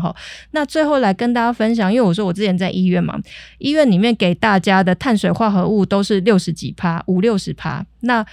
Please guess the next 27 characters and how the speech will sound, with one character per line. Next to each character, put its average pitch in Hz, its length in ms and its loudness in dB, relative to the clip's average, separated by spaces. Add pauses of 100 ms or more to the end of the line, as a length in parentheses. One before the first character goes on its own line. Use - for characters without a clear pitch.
(260)
因 247 160 -2
为 254 120 4
我 180 160 0
们 175 140 4
希 202 200 -2
望 214 240 2
蛋 220 200 0
白 175 180 0
质、 175 140 -2
脂 170 200 -2
肪 160 200 -2
少 160 280 -2
一 196 80 0
点， 170 180 0
避 240 180 -2
免 175 140 0
他 202 140 0
们 180 220 0
一 - 40 -2
些 196 180 -2
心 202 200 0
血 180 160 0
管 156 220 -6
的 147 80 -6
副 196 220 -2
作 175 240 -2
用。 165 200 0